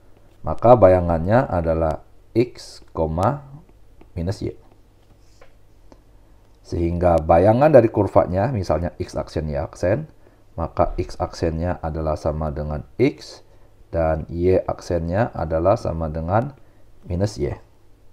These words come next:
Maka kurva dua Y ditambah dengan enam X min lima sama dengan nol. Kalau kita gantikan hubungannya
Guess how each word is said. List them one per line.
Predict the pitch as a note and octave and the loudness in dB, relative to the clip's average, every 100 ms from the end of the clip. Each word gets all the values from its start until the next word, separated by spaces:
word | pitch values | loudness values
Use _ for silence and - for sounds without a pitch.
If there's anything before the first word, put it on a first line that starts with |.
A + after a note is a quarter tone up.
| - - - _ _ - - _ - - - - - - - - - - - - - | -20 -20 -20 _ _ -20 -20 _ -20 -20 -12 -10 -6 -6 -4 -6 -8 -10 -12 -14 -6
Maka | D#2+ - A2 C#3 - | -4 2 6 6 8
kurva | A2 G#2+ A2 G2+ B1+ | 4 6 8 8 8
dua | F2 G2+ G2 F#2+ | 4 8 10 10
Y | G#2 C3+ E3 - - F#2+ | 8 6 4 0 -6 -2
ditambah | F#2+ F#2 F2+ F#2 F2+ E2+ | 2 2 4 4 4 4
dengan | F2 F2 E2+ - | -2 -2 -4 -6
enam | F2+ F2 - | -4 -4 -4
X | F2+ - F2 | -6 -6 -6
min | F#2 F2 | -4 -4
lima | F2 E2+ E2+ | -4 -2 -2
sama | E2 F2 E2+ D#2+ | -2 -2 -2 -4
dengan | D#2 D#2+ D#2+ | -4 -6 -4
nol. | D#2+ G2 C#3 - - - - - - - _ - - - | -2 -2 -4 -12 -20 -20 -20 -20 -20 -20 _ -20 -20 -6
Kalau | E2 E2 | -2 0
kita | - - F2 | -2 0 0
gantikan | E2+ E2+ - E2+ F#2 | 2 0 -2 0 0
hubungannya | F2+ F2 F#2 F#2 F#2 | 0 -2 2 2 2